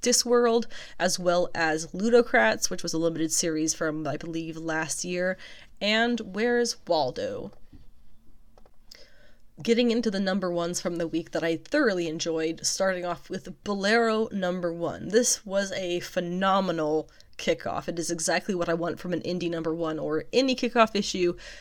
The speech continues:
Extra size, full of character history, waiting to be unraveled and added to. Mystery and intrigue, sci-fi fantasy wildness, and most importantly,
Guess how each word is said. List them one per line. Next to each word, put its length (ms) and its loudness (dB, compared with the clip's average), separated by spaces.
Extra 320 2
size, 600 2
full 260 2
of 80 -4
character 340 -2
history, 420 -2
waiting 340 0
to 60 -2
be 320 -2
unraveled 540 -2
and 80 -4
added 380 -4
to. 320 0
Mystery 460 2
and 100 0
intrigue, 540 0
sci-fi 480 0
fantasy 420 -2
wildness, 800 0
and 240 2
most 260 2
importantly, 720 -2